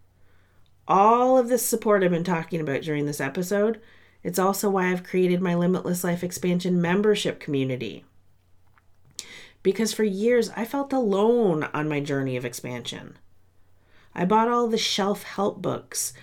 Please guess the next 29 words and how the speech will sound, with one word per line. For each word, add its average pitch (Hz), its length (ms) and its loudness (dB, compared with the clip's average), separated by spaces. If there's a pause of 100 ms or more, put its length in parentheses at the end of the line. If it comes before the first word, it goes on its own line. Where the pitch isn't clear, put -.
(140)
I - 120 -2
did 208 240 2
all 226 120 2
of 208 120 -2
the 208 80 -4
free 196 240 -4
challenge 180 500 -2
groups. - 400 -8
I 160 60 -2
watched 190 420 -2
all 233 100 0
the 208 120 0
videos. 170 580 -2 (300)
I 233 160 -4
spent 277 560 -4
thousands 175 1040 2 (480)
on 170 180 0
do-it-yourself 180 580 2
courses 180 720 -2
and 165 260 -2
one-off 170 400 0
coaching 165 480 -2
experiences. - 1160 -6 (920)
You 190 100 -2
know 214 60 2
what 233 80 2
the 247 80 0
result 175 380 2
was? 262 520 0